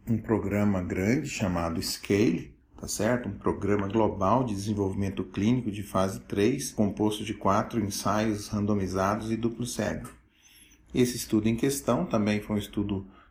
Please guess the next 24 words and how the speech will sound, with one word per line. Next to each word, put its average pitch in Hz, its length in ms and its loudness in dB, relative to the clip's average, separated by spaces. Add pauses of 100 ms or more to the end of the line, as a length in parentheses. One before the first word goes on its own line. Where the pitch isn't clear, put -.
(100)
duplo 113 400 0
cego, 110 480 2
controlado 98 680 2
com - 140 -6
placebo, 135 760 2
no 113 80 2
qual 113 580 4
dois 113 540 4
mil 135 580 4
duzentos 110 400 4
e - 40 -8
cinquenta 107 420 0
e 101 40 2
quatro 98 480 -2 (140)
pacientes 117 720 0
foram 110 380 4
randomizados 110 1200 2
na 104 120 2
proporção 101 800 0
dois 107 400 4
para 123 260 4
um 117 220 2
para 120 360 4
receberem 101 1040 2